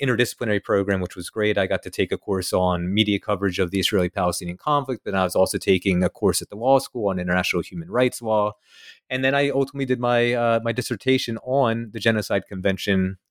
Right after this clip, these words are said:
and the evolution of the language for preventive purposes, because there was so much research on the punitive aspect.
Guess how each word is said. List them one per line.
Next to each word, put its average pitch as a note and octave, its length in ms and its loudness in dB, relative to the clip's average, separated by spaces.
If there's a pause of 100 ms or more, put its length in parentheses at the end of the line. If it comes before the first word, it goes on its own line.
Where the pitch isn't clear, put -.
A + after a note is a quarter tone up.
(120)
and G2 120 -6
the G2+ 80 2
evolution G2+ 400 2
of E2+ 80 -6
the F#2+ 80 -2
language F#2+ 420 2
for G2+ 120 -8
preventive F#3 440 0
purposes, A2 500 -2
because G2+ 260 -2
there G2 80 2
was F#2+ 120 2
so C#3 340 -2
much A2+ 380 -2 (360)
research A2 440 -2
on F#2+ 360 2
the F#2 100 -4
punitive D3+ 440 -4
aspect. G2 600 -2